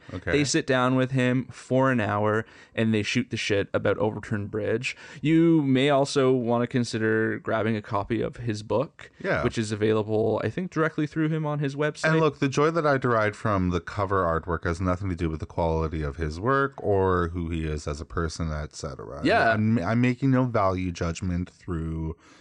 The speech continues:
Speaker 1: um, my enjoyment of the cover artwork.
Speaker 2: That's it.
Speaker 1: Yes.
Speaker 2: You can't judge a book by its cover, but also the book cover has given me so much joy
Speaker 1: It's a joy generator.
Speaker 2: that I feel like, uh, I would be interested in reading more about this story.
Speaker 1: Yeah.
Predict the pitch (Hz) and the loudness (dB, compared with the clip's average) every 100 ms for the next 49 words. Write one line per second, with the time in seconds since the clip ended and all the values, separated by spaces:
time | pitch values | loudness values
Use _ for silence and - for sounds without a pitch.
0 | _ - 87 82 82 85 87 82 82 82 | _ -6 -2 0 0 -2 -2 0 0 0
1 | 80 82 78 78 73 73 85 - - 69 | 0 -2 0 -2 -4 -6 -8 -12 -10 -10
2 | 52 50 71 - - - - - - 147 | -10 -12 -16 -14 -14 -14 -16 -16 -4 0
3 | 175 - 156 127 98 - 87 - - 139 | 0 2 2 4 2 -2 -4 -4 -2 0
4 | 143 170 - 113 117 120 127 135 135 139 | 2 0 -2 0 2 2 0 0 0 0
5 | 139 139 - - 143 147 151 139 87 110 | 2 2 0 0 0 2 2 2 2 4
6 | 120 - 135 135 127 110 110 107 131 117 | 2 2 2 2 -2 -2 0 0 -2 0
7 | 127 127 104 - 107 104 110 107 107 - | 0 0 -2 -4 -6 -2 -2 -2 -4 -6
8 | - - 107 113 110 - - - 110 - | -4 -2 2 2 0 -4 -12 -8 -4 0
9 | 69 110 165 196 185 160 110 95 82 78 | 2 2 2 4 2 2 2 2 2 0
10 | 78 127 127 123 120 - 110 110 107 104 | 0 2 4 2 0 0 2 4 4 2
11 | 104 104 - - - 95 95 - 113 120 | 2 -4 -14 -20 -4 0 0 2 0 0
12 | 123 127 117 117 120 113 - 101 110 117 | 0 0 0 2 0 0 -2 -2 0 0
13 | 117 120 123 120 120 120 123 - 131 131 | 0 0 0 0 -2 0 -2 0 -4 -4
14 | - 294 143 107 - 254 262 98 85 | -6 -2 0 0 0 -2 -2 -2 -2